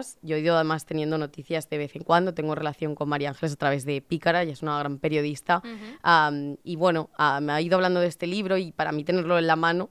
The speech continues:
Speaker 1: que además es un libro denso, pesado por el número de páginas, con una portada preciosa, grande, que llama la atención y bueno, hace siempre ilusión, ¿no? Lo coges.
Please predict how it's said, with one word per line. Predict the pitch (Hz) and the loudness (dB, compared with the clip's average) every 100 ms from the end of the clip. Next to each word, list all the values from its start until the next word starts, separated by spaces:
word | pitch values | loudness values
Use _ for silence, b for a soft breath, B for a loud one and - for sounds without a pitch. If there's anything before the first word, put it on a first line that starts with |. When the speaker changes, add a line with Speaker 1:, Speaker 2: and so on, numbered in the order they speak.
| _ | _
Speaker 1:
que | 180 | -4
además | 151 147 | -2 -2
es | |
un | 156 | -4
libro | 160 160 | 0 2
denso, | 156 170 160 - 170 160 B B | 2 0 -2 0 0 0 B B
pesado | 196 - 165 160 160 | -2 2 4 4 2
por | 165 | -2
el | 156 | -2
número | 156 160 165 160 160 | -2 0 2 2 2
de | 156 | 2
páginas, | 165 165 - 160 | 2 2 0 -4
con | - 156 | -2 -2
una | 156 | -2
portada | 156 165 160 156 | 0 2 2 2
preciosa, | 156 139 180 175 - 170 | -6 -4 0 0 0 -2
grande, | 151 165 175 175 190 B B B | 0 0 2 0 -2 B B B
que | - | -2
llama | 170 165 | 0 4
la | 175 | 2
atención | 165 160 156 - 185 226 - | 2 -4 -6 -2 -2 -2 -6
y | 175 | -2
bueno, | 160 151 - | 0 0 -4
hace | - 165 | -4 -4
siempre | - 160 | -2 0
ilusión, | 170 143 - 139 | 0 -2 -4 -4
¿no? | 135 | -2
Lo | 185 165 | -4 -4
coges. | 135 170 135 | -8 -8 -12